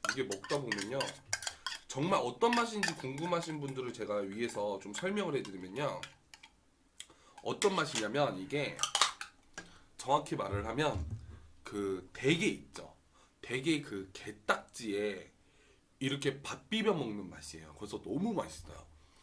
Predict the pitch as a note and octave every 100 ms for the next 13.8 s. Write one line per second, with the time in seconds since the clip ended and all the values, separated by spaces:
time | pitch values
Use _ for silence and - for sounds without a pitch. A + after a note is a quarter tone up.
0 | - - A#2 C3 - A2+ F3 - - C#3+
1 | A2 F2+ F#2 E2+ - - - - C3+ D3+
2 | C#3 - - - - - - - - -
3 | _ _ _ _ - F#2+ A2 F#2 F#2 G#2+
4 | - D3 D#3+ C3 F#2+ C3 C#3+ - - -
5 | - - - - - - G#2+ - D3+ -
6 | - - - - _ _ - - - -
7 | - - - - - - - - - -
8 | - - - - F#3+ F#3 D3 C#3+ D#3+ D#3
9 | A2+ - A2 F#2 F2+ - - - - -
10 | - - - - A#2 A2 C#3 G3 B2+ A2
11 | G3+ G3+ G3+ E3+ G2 A#2+ B2+ G2 F2+ -
12 | - - - _ - - D3 A#2 G2 G#2
13 | G#2 B2+ A2+ - - - - -